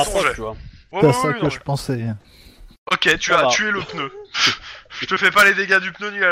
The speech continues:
Speaker 2: loque, hein, mais tu as tué
Speaker 1: Ouais.
Speaker 2: le pneu. Voilà, hein. <laughs> Ok, sombre.
Speaker 3: Euh, moi, je vais tirer dans l'autre pneu.
Speaker 2: Ok,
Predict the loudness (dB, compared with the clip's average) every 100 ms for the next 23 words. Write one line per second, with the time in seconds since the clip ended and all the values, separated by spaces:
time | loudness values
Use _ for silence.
0 | 2 0 -2 -2 -2 -8 -12 -10 -6 -2
1 | 0 -2 -8 -16 -18 -20 -6 -6 -4 -6
2 | -8 -8 -8 -8 -10 -16 -8 -8 -8 _
3 | -20 -20 -12 -10 -10 -10 -12 -14 -16 -4
4 | 0 2 2 0 -20 -20 -8 -2 0 0
5 | -6 -12 -16 -16 -16 _ -14 -12 -12 -14
6 | -18 _ _ _ _ -14 -14 -14 -10 -10
7 | -12 _ -10 0 2 4 2 0 -2 -2
8 | -4 -4 -4 -4 -4 -4 0 -2 -2 -6
9 | -4 -4 -4 -6 _ _ _ -20 -20 _
10 | -4 0 0